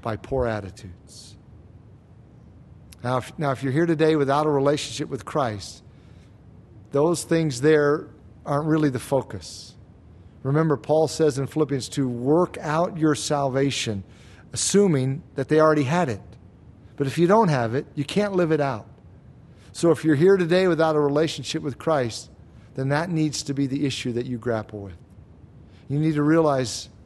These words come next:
your lost, condemned condition, and you need to turn to the Lord for mercy, for grace, for forgiveness, for salvation.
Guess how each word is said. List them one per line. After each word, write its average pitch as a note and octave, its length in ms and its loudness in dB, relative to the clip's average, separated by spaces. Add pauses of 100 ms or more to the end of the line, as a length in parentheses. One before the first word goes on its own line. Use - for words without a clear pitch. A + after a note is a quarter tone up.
(100)
your C3+ 180 0
lost, D3 680 -2 (500)
condemned C#3+ 540 -2
condition, B2+ 640 -8 (840)
and C3 160 -4
you D3 80 0
need D#3 180 0
to C3 100 -2
turn D3+ 400 -2
to C3 100 -6
the B2+ 80 -6
Lord C3 480 -2 (140)
for - 180 -10
mercy, B2+ 520 -6
for - 200 -12
grace, B2 680 -4 (240)
for - 160 -6
forgiveness, A#2+ 880 -6 (500)
for B2 120 -12
salvation. A#2 720 -6